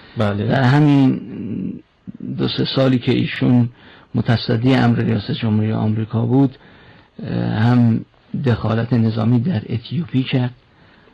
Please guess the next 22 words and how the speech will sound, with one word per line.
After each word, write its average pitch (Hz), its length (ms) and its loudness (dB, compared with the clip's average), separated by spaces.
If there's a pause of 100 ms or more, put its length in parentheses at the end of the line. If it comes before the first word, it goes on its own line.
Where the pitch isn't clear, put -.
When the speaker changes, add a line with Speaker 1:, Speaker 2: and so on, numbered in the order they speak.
Speaker 1:
بله. 107 220 0
Speaker 2:
و 110 400 0 (520)
در 113 120 0
این 117 240 4
مجموعه 113 800 0 (500)
باز 117 380 -2
ما 113 160 2
یک 101 120 -2 (160)
سلسله 117 280 -2
مداخلات 107 560 -2
نظامی 107 460 -2
را 117 280 -4 (480)
توسط 113 380 -4
آقای 107 220 0
فورد 123 380 0
می‌بینیم 123 420 2
علیه 117 520 -2
اتیوپی 123 440 -6 (840)
و 120 200 0
یا 127 500 4 (600)
کمک‌های 123 520 2
زیادی 123 880 4